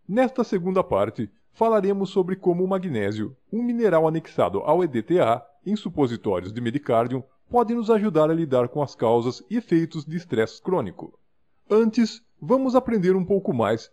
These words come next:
sobre como o estresse afeta o nosso corpo. O nosso sistema nervoso tem duas configurações. Um, o sistema parasimpático, que é usado em nossa vida diária normal.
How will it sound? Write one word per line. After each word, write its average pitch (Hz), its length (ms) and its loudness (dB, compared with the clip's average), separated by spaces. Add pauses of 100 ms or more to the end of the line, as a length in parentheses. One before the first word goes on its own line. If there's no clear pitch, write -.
sobre 233 280 -4
como 233 260 -2
o 247 40 2
estresse 180 400 0
afeta 135 380 0
o - 20 -4
nosso 139 240 -6
corpo. 110 440 0 (540)
O 233 80 -6
nosso 262 320 0
sistema 143 440 0
nervoso 120 500 0
tem 240 240 -2
duas 147 300 0
configurações. 156 920 -4 (460)
Um, 233 240 -2 (280)
o 214 80 -2
sistema 160 440 0
parasimpático, - 960 -2 (180)
que 220 120 -2
é - 20 6
usado 190 400 2
em 185 40 0
nossa 180 300 -2
vida 147 260 -2
diária 135 320 2
normal. 156 560 -4